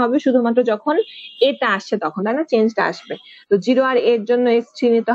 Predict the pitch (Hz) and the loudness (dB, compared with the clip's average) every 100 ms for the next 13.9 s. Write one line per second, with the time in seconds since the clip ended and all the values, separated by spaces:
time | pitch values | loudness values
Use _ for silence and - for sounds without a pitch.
0 | 247 220 214 226 220 - 214 _ 233 226 | 0 2 2 0 0 -2 -4 _ 0 2
1 | 226 220 247 226 220 214 220 254 226 208 | 2 0 0 0 0 0 -4 -6 -4 -4
2 | - 190 185 - - 220 214 233 214 208 | -4 -2 -2 -4 -2 -2 -2 -2 -2 -2
3 | 214 233 226 254 285 202 196 - 220 214 | -2 -2 -4 -4 -4 -2 -2 0 0 0
4 | 226 208 220 226 214 220 285 320 - - | 0 0 -2 -2 -2 -2 -4 -6 -8 -20
5 | - - - 214 240 _ 214 175 170 196 | -20 -20 -2 0 0 _ 0 0 0 0
6 | 190 254 254 262 - 240 202 190 214 403 | 2 0 0 -4 0 0 2 2 2 0
7 | - - 220 262 254 233 226 247 247 254 | -4 -8 -4 -2 0 0 2 0 0 0
8 | 285 349 320 262 277 240 226 226 214 254 | 0 0 2 0 0 0 0 -2 -2 -2
9 | 254 269 214 190 175 170 - - - - | 0 0 2 2 0 -2 -6 -6 -8 -14
10 | - - 208 226 247 208 202 240 247 247 | -10 0 2 2 2 0 -2 -2 0 0
11 | 254 233 233 233 226 233 - 214 190 - | 0 0 2 0 0 -4 -2 0 0 0
12 | 170 - - 202 214 208 202 - 214 214 | -2 -2 -2 -2 0 -2 -4 -2 -2 0
13 | 226 208 202 254 349 _ _ - | 0 0 0 -2 -4 _ _ -4